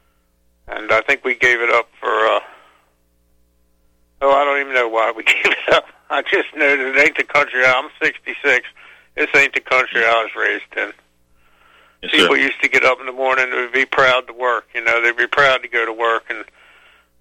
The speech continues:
Speaker 1: just seems that an awful lot of people are proud to, proud to get a check.
Speaker 2: Mm-hmm.
Speaker 1: It, it's just not the same country I was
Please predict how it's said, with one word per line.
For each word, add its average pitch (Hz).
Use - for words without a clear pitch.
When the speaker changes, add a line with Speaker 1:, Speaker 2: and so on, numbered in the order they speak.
Speaker 1:
just 117
seems 135
that 117
an 120
awful 120
lot 120
of 113
people 120
are 110
proud 127
to, 107
proud 131
to 120
get 120
a 117
check. 101
Speaker 2:
Mm-hmm. 190
Speaker 1:
It, 123
it's 139
just 131
not 131
the 117
same 117
country 117
I 113
was 107